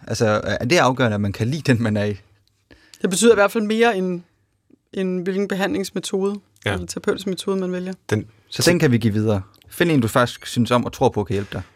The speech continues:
Speaker 3: Men lige præcis det her, altså det er jo både en god nyhed, men jo også en potentielt farlig nyhed for
Speaker 1: Mm.
Speaker 3: psykologstanden. Og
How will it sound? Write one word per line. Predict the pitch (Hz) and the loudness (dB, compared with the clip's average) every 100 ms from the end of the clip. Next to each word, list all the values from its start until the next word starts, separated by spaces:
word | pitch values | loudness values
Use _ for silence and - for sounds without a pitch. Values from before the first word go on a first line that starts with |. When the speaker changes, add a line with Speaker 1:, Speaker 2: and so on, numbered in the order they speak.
| _ | _
Speaker 3:
Men | - 123 | 0 0
lige | 175 | 0
præcis | - 170 190 - | 0 -2 -2 2
det | 202 | 2
her, | 160 135 95 - | 4 0 -2 -4
altså | 123 107 | -4 2
det | 147 | 6
er | |
jo | 170 | 6
både | 131 143 160 143 107 | 6 6 6 4 2
en | 107 107 | 0 2
god | 208 135 | 2 2
nyhed, | 139 131 113 110 _ | 0 2 0 -2 _
men | 120 120 | 0 2
jo | 110 | 2
også | 139 156 | 2 0
en | |
potentielt | 127 110 113 - 127 | -4 -2 0 2 2
farlig | - - 151 196 135 | 0 -2 0 2 2
nyhed | 107 101 90 | 2 -2 -4
for | - | -4
Speaker 1:
Mm. | 101 | -2
Speaker 3:
psykologstanden. | 123 104 113 104 - 107 101 90 | 0 2 2 0 0 0 0 -4
Og | - | -8